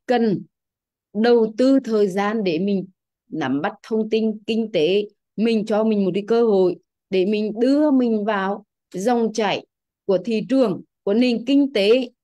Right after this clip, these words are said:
của kho tàng vô tận, đó là tri thức thôi, thì chúng ta sẽ có được tất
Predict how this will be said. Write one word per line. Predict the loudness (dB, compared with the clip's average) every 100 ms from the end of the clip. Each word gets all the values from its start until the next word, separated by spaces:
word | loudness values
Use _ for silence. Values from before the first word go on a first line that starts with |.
| _ _ _ _ _ _ _ _ 2
của | 4 4 0 -6 _
kho | -10 -2 -2
tàng | -2 -4 -4 -2
vô | -2 -2
tận, | -2 -4 -6
đó | -4
là | -4 -4
tri | -2 -2
thức | -2 -4
thôi, | -2 -2 -4 _ _ _
thì | -6 -4
chúng | -4
ta | -6
sẽ | -6 -6
có | -4 -4
được | -4
tất | -6